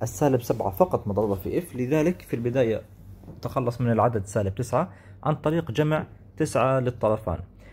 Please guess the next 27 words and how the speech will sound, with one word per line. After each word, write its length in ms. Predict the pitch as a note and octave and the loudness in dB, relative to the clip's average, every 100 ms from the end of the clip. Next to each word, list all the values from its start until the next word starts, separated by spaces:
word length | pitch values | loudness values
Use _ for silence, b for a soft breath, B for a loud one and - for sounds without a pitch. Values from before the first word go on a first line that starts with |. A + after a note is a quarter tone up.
| B B | B B
يتبقى 460 | A#2 C3 C3 - G#2+ | -2 2 2 0 -4
سالب 340 | - B2 A#2 | 0 0 0
سبعة 380 | - D3+ A#2+ C3+ | -2 0 0 -2
F 140 | C3 | -4
يساوي 380 | A2 F#2+ A2+ G#2 | -6 -6 -4 -2
واحد 280 | G#2 C3 B2 | -2 -4 -2
وعشرين، 500 | A2+ A2+ B2+ D#3+ G3 | -4 -2 -2 -2 -2
وتحتاج 540 | C#3 A#2+ B2+ - E3 D#3 | -4 -4 -4 -2 -2 0
هنا 200 | D#3+ D#3 | 0 0
إلى 200 | D3 C#3 | 0 -2
القسمة 440 | C3 - - C3+ | -4 -12 -4 0
على 160 | A2 A#2 | 2 2
العدد 400 | F#2 B2 A2+ G#2+ | 2 2 0 -2
سالب 420 | - A2+ G2 E2+ | -2 -2 -2 -4
سبعة، 360 | C#3 C3 C#3 - B B B B - | -2 0 0 -2 B B B B -4
فال 380 | A#2+ A2+ A#2 C3 | 0 0 0 -4
F 20 | |
في 160 | - | 0
النهاية 400 | A2+ A2+ A2 A#2+ | 0 2 2 0
تساوي 400 | G#2 F#2+ A2+ G#2+ | -2 -2 0 0
سالب 400 | G#2 - A2 A2 - - - | -2 -2 -2 -2 -4 -12 -6
ثلاث. 220 | F#2+ C2+ - - B B - | -4 -4 -8 -16 B B -2
وأيضًا 300 | - C3 B2 | 2 4 2
السؤال 500 | A#2+ A#2+ - A2 A#2 | -2 -4 -2 0 0
الثالث 360 | A2+ C3+ C#3 C3+ | 0 -2 -2 -4
كلهم 540 | - E3+ D#3 E3 F3+ - | -4 0 0 0 -4 -4
متشابه، 520 | A#2+ A#2+ - D#2 C2+ | -2 -2 -2 -4 -6